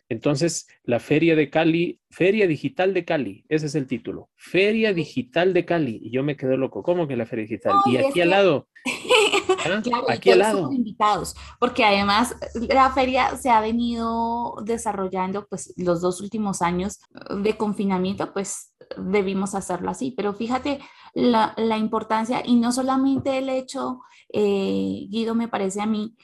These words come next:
Speaker 2: el hecho, mm, de que estemos hablando de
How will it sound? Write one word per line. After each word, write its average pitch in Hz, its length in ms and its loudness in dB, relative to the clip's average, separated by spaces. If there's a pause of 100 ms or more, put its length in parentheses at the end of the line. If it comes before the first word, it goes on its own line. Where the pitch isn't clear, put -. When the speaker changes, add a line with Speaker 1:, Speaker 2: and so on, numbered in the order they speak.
Speaker 2:
el 208 180 2
hecho, 202 460 0
mm, 220 200 0
de 196 300 -4
que 185 460 -2
estemos 208 440 -4
hablando 214 680 -2
de 185 760 -2